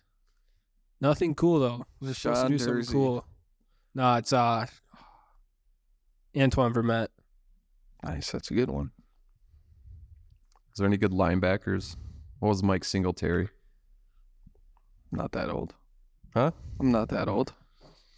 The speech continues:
Speaker 3: Let's see
Speaker 1: Also,
Speaker 3: what
Speaker 1: Joel
Speaker 2: Oh, yeah.
Speaker 1: Farabee was number forty-nine at one point.
Speaker 2: Yeah, I knew
Speaker 1: I
Speaker 2: it.
Speaker 1: mixed him up with Morgan Frost.
Speaker 2: Ah, okay.
Speaker 1: 'Cause he's
Speaker 2: Oh,
Speaker 1: eight-
Speaker 2: you mean O T winner, Joel Farabee?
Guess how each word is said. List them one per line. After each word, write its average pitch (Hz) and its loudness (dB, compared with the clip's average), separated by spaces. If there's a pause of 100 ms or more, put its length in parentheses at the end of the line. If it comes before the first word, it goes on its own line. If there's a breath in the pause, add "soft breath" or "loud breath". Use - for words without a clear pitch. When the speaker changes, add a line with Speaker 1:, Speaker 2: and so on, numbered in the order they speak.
(720 soft breath)
Speaker 3:
Let's 104 -4
see 151 2
Speaker 1:
Also, 135 2
Speaker 3:
what 123 -2
Speaker 1:
Joel 143 4
Speaker 2:
Oh, 135 -4
yeah. 131 0
Speaker 1:
Farabee 143 4
was 123 2
number 135 2
forty-nine 139 2
at 139 2
one 143 2
point. 143 -4
Speaker 2:
Yeah, 143 -4
I 127 -4
knew 127 -2
Speaker 1:
I 147 2
Speaker 2:
it. - 2
Speaker 1:
mixed 170 0
him 170 4
up 170 0
with 143 -2
Morgan 147 2
Frost. 117 -2
Speaker 2:
Ah, 113 2
okay. 110 -4 (800)
Speaker 1:
'Cause - -12
he's 120 -2
Speaker 2:
Oh, 127 2
Speaker 1:
eight- 135 0
Speaker 2:
you 131 0
mean 139 0
O 123 2
T 139 0
winner, 127 0
Joel 117 2
Farabee? 123 0